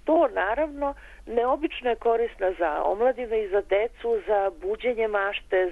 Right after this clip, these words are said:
za otvaranje prostora, za mišljenja, e, za mišljenja koje ima neku svoju, ako hoćete, i naučnu podlogu, neku preciznost koja se, nažalost, danas više ne dobija, e,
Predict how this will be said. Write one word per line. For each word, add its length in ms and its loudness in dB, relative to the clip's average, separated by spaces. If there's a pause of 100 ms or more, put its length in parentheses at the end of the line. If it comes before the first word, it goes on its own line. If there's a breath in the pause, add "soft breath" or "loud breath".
za 240 2
otvaranje 580 0
prostora, 720 2 (240 loud breath)
za 220 -2
mišljenja, 760 0 (300 loud breath)
e, 320 2
za 100 2
mišljenja 560 0
koje 720 2
ima 300 -2
neku 300 0 (100)
svoju, 240 4
ako 160 -6
hoćete, 520 -2 (300 loud breath)
i 140 -8
naučnu 440 -2
podlogu, 640 0 (280 loud breath)
neku 280 0
preciznost 840 -2
koja 320 0
se, 80 0
nažalost, 500 -2
danas 300 -2 (240)
više 320 -6
ne 100 -4
dobija, 580 0
e, 20 -14